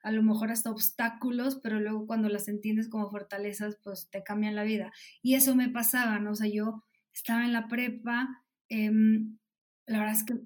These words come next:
me iba bastante bien como en la escuela, veía un futuro de posibilidades muy amplio, pero cuando llegaba a escoger qué carrera estudiar, pues, pues, no entendía, ¿no? Y entonces estudié comunicación y a medida que fui estudiándola,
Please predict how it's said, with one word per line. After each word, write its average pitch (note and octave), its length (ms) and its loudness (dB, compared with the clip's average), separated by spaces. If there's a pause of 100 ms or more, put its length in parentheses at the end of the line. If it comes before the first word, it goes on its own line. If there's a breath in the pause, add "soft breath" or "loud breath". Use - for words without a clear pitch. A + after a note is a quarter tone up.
me G#3+ 180 2
iba G#3+ 180 0
bastante A3+ 480 0
bien A3 300 4
como A3 500 2 (260)
en G#3+ 120 0
la A3 60 0
escuela, A#3 720 -2 (260 soft breath)
veía A3+ 680 2 (240)
un A#3+ 220 4
futuro A#3 760 -2
de A3 140 -2
posibilidades A3 920 2
muy A#3 240 2
amplio, A#3+ 580 -2 (340)
pero A3 180 -2
cuando A3 240 2
llegaba A3 340 4
a A#3+ 40 0
escoger A#3 480 -4
qué A3 120 -6
carrera A3+ 340 -4
estudiar, A3 580 0
pues, - 280 -10 (220)
pues, G3 140 -10
no G3+ 180 -2
entendía, A3 600 4
¿no? G#3 180 0
Y A3 140 -2
entonces A#3+ 400 -2
estudié C#4 260 0
comunicación C4+ 840 2 (640)
y B3 120 0
a A#3 60 8
medida A#3+ 300 4
que B3+ 120 -6
fui C4+ 160 0
estudiándola, B3+ 720 2